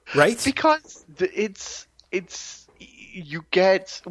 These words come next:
Speaker 2: we, we've discussed in previous episodes that Wagner views Mega City One as essentially, like, a city of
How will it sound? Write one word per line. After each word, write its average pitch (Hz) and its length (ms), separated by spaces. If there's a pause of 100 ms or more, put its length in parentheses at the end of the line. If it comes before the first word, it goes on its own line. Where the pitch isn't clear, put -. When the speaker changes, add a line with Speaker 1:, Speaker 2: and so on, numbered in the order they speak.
(140)
Speaker 2:
we, 170 200
we've 147 340
discussed - 520
in 113 100
previous 101 340
episodes 95 600 (500)
that 113 320
Wagner 113 480
views 101 360
Mega 92 200
City 92 200
One 90 240
as 85 100
essentially, 92 440
like, 90 240
a - 60
city 104 440
of 104 360